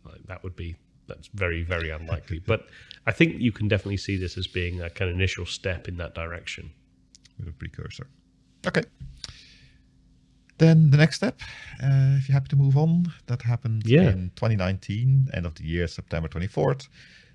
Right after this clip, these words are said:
Speaker 2: There was a blog post on the Red Hat site that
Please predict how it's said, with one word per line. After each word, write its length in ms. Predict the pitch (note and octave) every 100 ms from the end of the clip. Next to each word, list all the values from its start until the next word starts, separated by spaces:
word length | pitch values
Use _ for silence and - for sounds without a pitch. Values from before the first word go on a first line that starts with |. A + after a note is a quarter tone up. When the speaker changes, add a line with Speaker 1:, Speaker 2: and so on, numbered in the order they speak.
| -
Speaker 2:
There 260 | F#2+ F#2+ F#2+ -
was 100 | F#2+
a 40 |
blog 220 | F2+ C3 -
post 300 | A#2+ A#2 G2+
on 80 |
the 80 | G2
Red 180 | G2 F#2+
Hat 220 | F#2+ F2+
site 480 | - E2+ D#2+ E2 - -
that 340 | D#2 D#2+